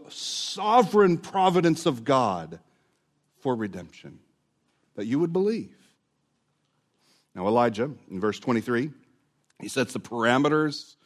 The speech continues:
for the sta-, standoff. Verse twenty-three, we have two bulls, one for each, the, the, the group of prophets and one for Elijah. And he let them choose one bull for themselves. They cut it into pieces, lay it on wood,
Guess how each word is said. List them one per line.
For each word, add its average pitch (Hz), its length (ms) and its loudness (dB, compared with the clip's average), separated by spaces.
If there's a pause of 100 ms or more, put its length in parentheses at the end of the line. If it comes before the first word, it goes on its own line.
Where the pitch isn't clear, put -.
(340)
for 143 120 2
the 127 80 0
sta-, 139 260 0
standoff. 113 640 0 (460)
Verse 98 140 -12
twenty-three, 143 500 2
we 147 140 2
have 117 280 4 (280)
two 120 160 -2
bulls, 147 580 4
one 113 300 4
for 113 360 2
each, 127 400 -2 (160)
the, 101 180 -2 (140)
the, 98 100 -2 (120)
the 98 100 -2
group 151 360 2
of 143 120 0
prophets 135 440 0
and 104 120 -4
one 110 140 0
for 110 120 -2
Elijah. 139 440 2 (540)
And 117 160 2
he 113 140 2
let 131 300 2
them 143 220 6
choose 156 260 0
one 151 160 4
bull 151 140 6
for 147 160 0
themselves. 151 460 2
They 131 80 2
cut 147 160 2
it 139 40 2
into 131 140 0
pieces, 156 420 -2
lay 135 240 4
it 147 80 4
on 120 360 2
wood, 156 520 4